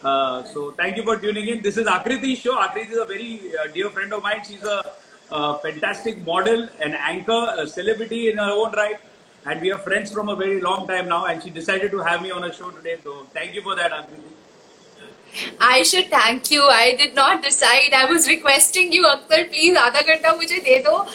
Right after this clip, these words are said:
Speaker 2: And you were very kind. आपने पहले ही बोला, "हाँ, ठीक है, आकृति, whenever you want, I'm there, I'm up." And it, it just made me so happy, you know. That's what, that's why I decided to keep the topic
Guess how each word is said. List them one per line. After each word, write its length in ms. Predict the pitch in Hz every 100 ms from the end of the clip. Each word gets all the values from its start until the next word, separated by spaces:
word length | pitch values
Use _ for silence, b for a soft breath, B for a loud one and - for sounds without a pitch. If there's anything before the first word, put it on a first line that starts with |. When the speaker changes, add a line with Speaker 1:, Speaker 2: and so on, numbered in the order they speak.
| B 262
Speaker 2:
And 120 | 269
you 100 | 311
were 220 | 330 359
very 300 | 254 220 339 254
kind. 300 | 214 214 240
आपने 260 | 214 262
पहले 220 | 277 226
ही 60 | 285
बोला, 240 | 262 240
"हाँ, 240 | - 302 330
ठीक 240 | 349 339
है, 80 | 370
आकृति, 300 | 605 285 294
whenever 380 | 269 269 311 330
you 120 | 339
want, 320 | 330 294 302
I'm 240 | 269 302 302
there, 180 | 294 277 254
I'm 80 |
up." 140 | 294 - - B - 294
And 160 | 370 349
it, 140 | 330 -
it 100 | 349
just 260 | - 480 381
made 260 | 302 311 330
me 180 | 440 466 571
so 140 | 605 -
happy, 380 | 226 214 302
you 260 | 254 214 196
know. 140 | 233 247 B B B 277
That's 220 | - -
what, 160 | 508 508
that's 240 | 320 320 466
why 160 | 466
I 120 | 427
decided 380 | 330 269 269 370
to 140 | 415 -
keep 160 | -
the 100 | 415 302
topic 260 | 226 339